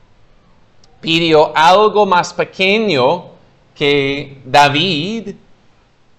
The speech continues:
pidió de sus soldados, porque él pidió agua del pozo de Belén y ha-, había un ejército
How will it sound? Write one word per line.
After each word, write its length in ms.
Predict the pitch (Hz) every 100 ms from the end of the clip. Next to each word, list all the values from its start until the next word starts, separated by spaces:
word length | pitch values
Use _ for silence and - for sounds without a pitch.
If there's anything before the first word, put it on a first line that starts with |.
| _ _ _ _ _ _ _ _ _ _ _
pidió 640 | 160 156 143 135 190 208 - - _ _
de 320 | - 123 123 120
sus 400 | - 143 139 135
soldados, 1400 | 135 - - - 147 143 151 147 110 - - - - - _
porque 340 | 123 120 131 131
él 320 | 135 139 135
pidió 880 | 139 139 139 135 135 135 131 127 - -
agua 760 | - 131 135 135 127 127 127 127
del 320 | 117 107 104
pozo 480 | - 131 131 139 127
de 140 | 113
Belén 560 | 104 110 113 120 101 82 - - _ _ _
y 460 | 113 107 104 104 - _ _ _
ha-, 380 | - 117 - - - -
había 500 | 117 120 120 113 110
un 320 | 120 113 113 -
ejército 1300 | 107 - - 131 127 117 - 120 110 107 95 -